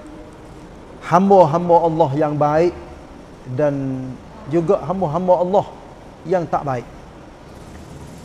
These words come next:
Termasuknya malaikat dan manusia, jin, duduk dalam tu belakang.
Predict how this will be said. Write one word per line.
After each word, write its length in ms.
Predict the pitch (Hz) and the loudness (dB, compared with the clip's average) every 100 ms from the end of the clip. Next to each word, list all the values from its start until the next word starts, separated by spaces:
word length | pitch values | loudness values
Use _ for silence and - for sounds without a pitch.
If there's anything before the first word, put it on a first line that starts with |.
| - | -6
Termasuknya 720 | 160 160 156 - 170 165 160 | -2 0 0 0 0 2 2
malaikat 560 | 151 156 160 165 - 165 165 - - - - - - - - - - - - - - - - - - 120 123 | 4 4 2 0 2 0 0 -12 -18 -18 -18 -20 -20 -20 -20 -20 -20 -20 -20 -20 -18 -18 -18 -16 -12 -4 2
dan 240 | 170 160 | 2 2
manusia, 720 | 147 147 135 - 160 175 185 185 175 131 110 | 0 -2 -6 -2 2 2 2 -2 -8 -10 -2
jin, 480 | 175 180 180 180 180 - - - - - - - - - - - - 160 | 0 0 -6 -12 -16 -20 -20 -20 -20 -20 -20 -20 -20 -20 -20 -20 -16 -2
duduk 160 | 185 180 | 0 4
dalam 240 | 165 156 | 2 2
tu 160 | 156 135 | 0 -2
belakang. 400 | 123 117 113 | -2 -4 -10